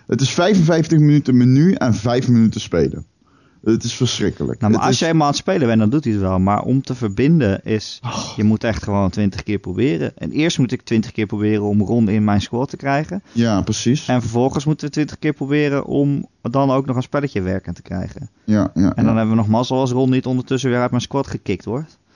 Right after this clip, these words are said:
Speaker 1: Ja,
Speaker 2: <laughs>
Speaker 1: ja.
Speaker 2: Want dan moet je, kan je
Speaker 1: Heel
Speaker 2: weer allemaal,
Speaker 1: irritant.
Speaker 2: kan je weer opnieuw beginnen. Ja, je kan zeggen, weet je, het is een beta, dus ja, die verbindingsproblemen, dat is te verwachten. Daar is het juist voor, om te testen of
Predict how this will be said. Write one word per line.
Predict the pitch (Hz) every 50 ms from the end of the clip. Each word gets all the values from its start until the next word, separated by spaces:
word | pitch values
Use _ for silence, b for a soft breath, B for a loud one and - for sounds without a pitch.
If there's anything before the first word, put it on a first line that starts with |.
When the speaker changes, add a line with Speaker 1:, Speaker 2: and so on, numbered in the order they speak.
| b b b b
Speaker 1:
Ja, | b 98 92 98 120 98 -
Speaker 2:
<laughs> | - 101 104 101 92 - - -
Speaker 1:
ja. | - 92
Speaker 2:
Want | - 180 170 - -
dan | - 165 151
moet | - 160 143 160 131
je, | -
kan | - 120 113
je | 117
Speaker 1:
Heel | 127 135
Speaker 2:
weer | 135 135
allemaal, | 147 147 147
Speaker 1:
irritant. | 143 117 - - 107 104 - - _ _
Speaker 2:
kan | - 139
je | 135 139
weer | 143 135
opnieuw | 123 131 147 143
beginnen. | 127 - - 101 95 95
Ja, | 101 107
je | 104 104 107
kan | - 135 131
zeggen, | 123 127 123 123 120 113
weet | 117 120 -
je, | 104
het | 98 110 -
is | 95 113 110
een | 104 95
beta, | 92 98 107 110 - 135 131 117
dus | 104 107 101 - -
ja, | - 98 92 95 - b b b b b
die | 113 98
verbindingsproblemen, | 107 95 90 110 123 120 110 - - 107 98 98 95 95 95 98 95
dat | 98 - -
is | 82 - -
te | - 95
verwachten. | - 90 90 98 101 - - - 147 110
Daar | 92 107 110 104 120
is | 165 165
het | 143 -
juist | 101 95 98 95 - -
voor, | - 101 104 113
om | 127
te | 113 113 101
testen | - - 107 101 - - -
of | 95 98 - - -